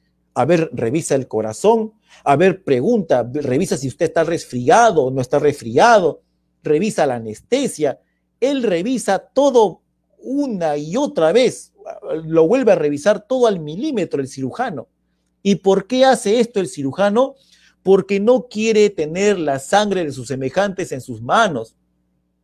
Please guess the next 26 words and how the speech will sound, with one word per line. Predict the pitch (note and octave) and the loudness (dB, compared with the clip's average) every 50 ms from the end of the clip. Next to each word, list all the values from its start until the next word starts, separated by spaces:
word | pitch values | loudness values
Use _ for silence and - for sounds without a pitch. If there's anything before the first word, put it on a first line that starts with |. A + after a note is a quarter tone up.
| _ _ _ _ _ _ _ _ _ - - - - D#3+ - | _ _ _ _ _ _ _ _ _ -20 -20 -20 -20 -16 -6
Y | F#3+ G3+ A3 | 2 4 4
entonces, | A3+ A3+ G#3 A3 - - C#4 C#4+ C#4 B3+ - - D#3+ C#3 - - - _ _ _ _ _ _ _ _ _ | 4 4 2 -2 2 4 6 6 6 4 2 0 -2 -4 -4 -6 -16 _ _ _ _ _ _ _ _ _
si | - - - C#4 | -10 -2 0 2
un | D4 C#4+ C4 A3+ | 2 2 2 2
médico | G#3+ A#3+ C4 B3+ B3 A3 F#3+ C#3 - - D3 C3 - _ _ _ _ _ | 4 4 4 6 4 2 0 -2 -4 -6 -6 -6 -6 _ _ _ _ _
y | - D#3+ F#3+ B3 | -12 -6 -4 -4
un | C#4 C4 G#3 | -4 -4 -6
piloto | - - F3 E3+ F3+ A3 A#3+ A3+ A3+ - E3 C3+ C3 - _ | -6 -8 -6 0 2 4 4 2 2 -2 -4 -4 -4 -6 _
y | F#3+ F3 F3 | -8 -6 -4
demás | E3+ F3+ F3+ F#3 G3+ C4 D#4+ D#4 A3 - - | -4 -4 -4 -2 0 2 2 2 2 0 0
personas | E3 D3+ C#3+ C#3 - A#3 A#3+ A#3 G3+ E3+ C#3+ A#2+ - _ _ _ _ | -2 -2 -2 -2 0 0 0 0 0 -4 -8 -10 -12 _ _ _ _
revisan | D3+ D3+ E3 F3+ F#3+ G#3+ B3+ A#3+ - - F3+ E3+ C#3+ | -10 -6 -4 -4 -2 -2 -4 -4 -4 -4 -6 -6 -4
tanto | - G#3 G#3+ A3 F#3+ - F#3 | -4 -2 -2 -2 -4 -4 -4
así, | F3 - - G#3 G#3+ G3+ F#3 _ _ _ _ _ _ _ _ _ _ _ _ _ | -4 -4 -4 -4 -6 -6 -6 _ _ _ _ _ _ _ _ _ _ _ _ _
¿qué | - B3+ C4+ C#4+ C#4+ | -6 -4 -2 -2 0
debería | B3+ A#3 G3+ F#3 F#3 F#3 G3 A#3 A#3 A3+ G#3 F#3 | 2 2 2 2 0 -2 -2 -2 0 0 0 -2
estar | - - - G#3+ G3+ F#3+ | -2 -2 0 2 2 2
haciendo | F3 F3+ - G#3 G#3 G3+ F#3+ G3 | 2 0 -2 -6 -4 -4 -2 -2
la | F#3 E3+ D#3+ | -2 -2 -2
iglesia | D3+ C#3+ D#3 F3+ G#3 G#3 - F3+ F3 | -2 -2 0 2 2 2 2 0 -4
de | D#3 C#3+ | -6 -6
Jesucristo | - C#3+ B2+ - C3 - F3 A3+ A#3+ - - - C#3 B2+ - _ _ _ _ _ _ _ _ | -6 -8 -10 -10 -10 -8 -4 -2 -2 -2 -2 -4 -6 -6 -6 _ _ _ _ _ _ _ _
cuando | - F3+ F3 E3+ D#3+ E3 D#3+ | 2 2 4 4 4 2 4
vemos | F3+ A3 A#3+ A#3 A3 G3+ E3 | 6 4 4 4 2 0 0
las | D3+ D3 C#3 C3+ - | 0 0 -2 -2 -4
cosas | - G3+ A3 A3 F#3+ - F3 D#3 - - | -2 2 2 2 2 2 -2 -4 -6 -8